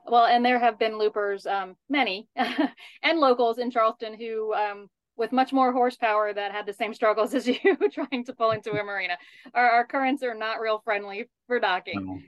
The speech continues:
Speaker 1: Um, so yeah, you're not alone in that. <laughs> Um, so tell us, you know, this was quite an adventure for you. Tell us,
Speaker 2: Yes.
Speaker 1: you know, reflecting now a few years back, you know,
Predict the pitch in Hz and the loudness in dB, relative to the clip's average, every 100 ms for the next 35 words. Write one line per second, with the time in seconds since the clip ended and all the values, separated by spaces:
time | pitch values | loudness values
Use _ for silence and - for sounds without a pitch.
0 | _ _ 208 196 185 190 214 - 214 190 | _ _ -6 -4 -4 -8 -16 -8 -6 -6
1 | - _ 214 226 240 240 240 240 247 247 | -10 _ -8 0 2 4 4 2 2 -2
2 | 185 - 262 - 277 262 262 - - - | -4 -6 -10 -8 -8 -6 -10 -16 -18 -18
3 | 269 - 226 226 233 208 _ _ _ _ | -12 -2 0 0 -4 -18 _ _ _ _
4 | - 302 294 285 247 _ _ _ _ _ | -4 -2 -2 -4 -6 _ _ _ _ _
5 | _ _ - 508 508 - 320 294 453 - | _ _ -10 -4 -4 -6 -6 -6 -6 -10
6 | 285 _ _ _ - 349 294 269 233 208 | -20 _ _ _ -2 0 0 -2 -4 -4
7 | 202 185 156 - _ - 220 202 185 190 | -4 -12 -14 -16 _ -10 -6 -6 -6 -10
8 | _ 440 494 - 196 - _ 262 240 214 | _ -8 -6 -4 -6 -8 _ -6 -4 -4
9 | - _ _ _ _ _ _ _ - 240 | -8 _ _ _ _ _ _ _ -8 -6
10 | 247 - 262 262 247 233 226 226 220 214 | -6 -2 -4 -2 -6 -4 -2 0 0 -2
11 | 226 220 214 208 202 - _ - 196 202 | -6 -6 -4 -4 -8 -12 _ -6 -4 -4
12 | - 240 202 190 | -6 -8 -10 -12